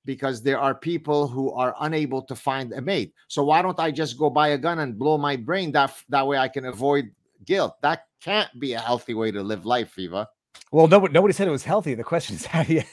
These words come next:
Speaker 2: how do you, how do you get over it, or how does one cope with it?
Speaker 1: You
Speaker 2: It's, I
Speaker 1: have a
Speaker 2: think
Speaker 1: right. You have, uh, right. Y-, you are not trampling on the rights of other in seeking your existential happiness. If you did that,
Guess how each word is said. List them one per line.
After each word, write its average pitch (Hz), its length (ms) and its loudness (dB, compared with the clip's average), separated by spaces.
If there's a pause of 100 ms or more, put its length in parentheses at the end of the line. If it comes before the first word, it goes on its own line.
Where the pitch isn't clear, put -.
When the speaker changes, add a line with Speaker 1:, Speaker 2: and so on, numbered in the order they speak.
Speaker 2:
how 233 300 2
do 311 80 4
you, 208 160 0 (380)
how 226 180 6
do 247 60 4
you 202 100 0
get 175 180 6
over 202 220 6
it, 208 60 2
or 170 60 2
how 185 140 2
does 165 120 -2
one 180 160 -2
cope 190 280 -2
with 151 120 -6
it? 131 60 0
Speaker 1:
You 185 80 8
Speaker 2:
It's, 226 80 8
I 226 40 4
Speaker 1:
have 202 280 6
a 190 40 4
Speaker 2:
think 165 120 4
Speaker 1:
right. 165 540 6
You 147 160 0
have, 160 360 -2
uh, - 60 -14 (140)
right. 156 280 -2 (420)
Y-, 156 140 -10 (500)
you 170 340 -2
are 185 240 6
not 196 400 0
trampling 123 1000 -2 (140)
on 120 220 -4
the 113 120 -2
rights 147 420 -2 (100)
of 107 220 -6 (100)
other 139 540 -2 (300)
in 120 160 -6
seeking 143 600 -6
your 131 220 0
existential 113 600 -6
happiness. 117 520 -6
If 120 200 -8
you 113 140 -4
did 90 300 -4
that, 175 380 2